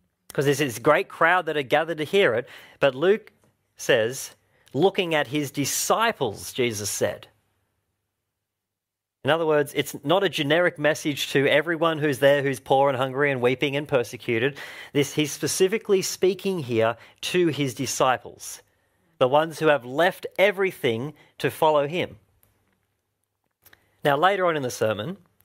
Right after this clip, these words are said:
and we'll look at this next week, <clears throat> in verse twenty-seven, Jesus will widen his address to the great crowd of people that is gathered. And like I said, we'll look at that next week. But here, in verses twenty to twenty-six, in the Beatitudes,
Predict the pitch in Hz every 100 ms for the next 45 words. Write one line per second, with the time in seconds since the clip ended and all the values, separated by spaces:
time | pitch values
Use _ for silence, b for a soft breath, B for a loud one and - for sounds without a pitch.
0 | - 113 113 117 113 113 117 - 139 139
1 | - - 101 - B B B B - 208
2 | 120 - 139 110 139 127 - - 131 117
3 | - 170 110 107 101 _ _ _ _ -
4 | - 160 143 147 143 120 131 147 156 147
5 | 135 120 104 131 131 - - 127 131 143
6 | - - 135 131 113 - 131 117 107 110
7 | 107 135 113 101 107 b b b b b
8 | b _ _ _ _ - 123 120 107 113
9 | 98 107 - 110 95 107 - 110 107 -
10 | - - 208 143 101 107 _ _ _ _
11 | _ - 143 131 135 131 - 143 156 160
12 | - 170 160 110 104 120 120 117 139 175
13 | 165 - 101 101 139 -